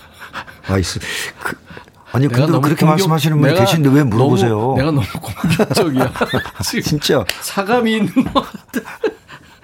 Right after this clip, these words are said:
Speaker 2: 아, 돌릴 수 없는 세월. 올해도 좋네요. 조항조
Speaker 1: 자.
Speaker 2: 씨는 되돌아오고 싶은 나이가 있나요? 정순자 씨가.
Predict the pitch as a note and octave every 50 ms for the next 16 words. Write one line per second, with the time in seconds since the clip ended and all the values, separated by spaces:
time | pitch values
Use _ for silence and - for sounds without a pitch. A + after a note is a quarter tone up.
0 | - - - - - - - - - - - - - - - - - - - -
1 | - - - - - - - - - - - - - - - - - - - -
2 | C3 B2 A#2+ A#2+ A#2+ A#2 A#2 - - B2 B2+ B2+ B2 A#2 - C3+ B2 A#2+ A#2+ A#2+
3 | A2+ G2+ - A#2+ A2 G#2+ G#2+ G#2 G#2 G#2+ G#2+ G2+ C#2 F#2 A#2 B2+ C3+ C3+ D3+ D3
4 | B2+ - - B2+ B2+ C#3 C#3 C#3 C3+ B2+ A#2+ A2+ A2+ A2+ A2+ A2+ A2+ A2+ A2 G#2
5 | - D3 D#3 E3 E3+ E3 D3+ C#3 F3 G3+ A#3 - D#3 D3 C#3 E3 D#3 D#3 C#3+ C#3
6 | C#3 B2+ - - - C3 B2 A#2+ A2+ A2 B2+ C#3+ D#3 D3+ D3 C3 B2+ C#3 B2+ -
7 | B2+ B2+ G#2+ G2 G#2+ G#2 F2+ F#2 E2+ D#2+ - - - E2 D#2+ E2+